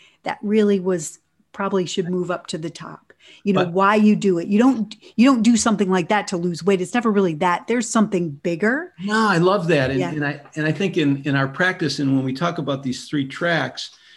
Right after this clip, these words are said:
Speaker 2: I think this is the difference between setting an intention or setting an intention that supports a goal, maybe not in place of, and, you know, goals are focused on a set destination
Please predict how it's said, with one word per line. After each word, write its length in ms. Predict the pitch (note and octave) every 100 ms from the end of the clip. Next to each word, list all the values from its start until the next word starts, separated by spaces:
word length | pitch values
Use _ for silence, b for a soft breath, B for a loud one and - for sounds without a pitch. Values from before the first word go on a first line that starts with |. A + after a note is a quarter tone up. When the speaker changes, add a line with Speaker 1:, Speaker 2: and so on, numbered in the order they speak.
| b
Speaker 2:
I 40 | C3+
think 180 | G#3 G3+
this 200 | A3 F#3+
is 340 | D#3+ - - _ _ _ _ _ -
the 120 | D3
difference 340 | D3 F3+ F3+
between 680 | - D3 C#3+ D3+ C#3 C3 C3+ _ _ _
setting 420 | - D3 D3 C#3+
an 120 | C3
intention 840 | B2 - D#3+ D#3+ - B2+ A#2 A#2 - _ _ _ _ _ _ -
or 180 | C#3
setting 380 | B2 E3+ E3 D#3+
an 80 | C#3
intention 580 | A#2+ A2+ D3+ C#3+ C3+ A#2+
that 140 | A2+ A2
supports 480 | - - F3 F#3
a 60 | A2+
goal, 300 | F2+ E2 E2+
maybe 260 | G#2 G#2 G#2+
not 180 | G#2
in 120 | G2+ G2
place 420 | - D3+ F3 -
of, 240 | E2+ E2 - b b _ C#3
and, 440 | C3 B2+ B2+ B2+
you 60 | C#3
know, 100 | B2
goals 360 | C#3 F3+ G#3
are 100 | D3
focused 540 | B2+ C3+ B2 B2 B2 -
on 240 | A#2 A#2
a 60 | A2+
set 340 | - B2 -
destination 960 | B2+ A2 - G2+ B2+ E3+ - G#2 G2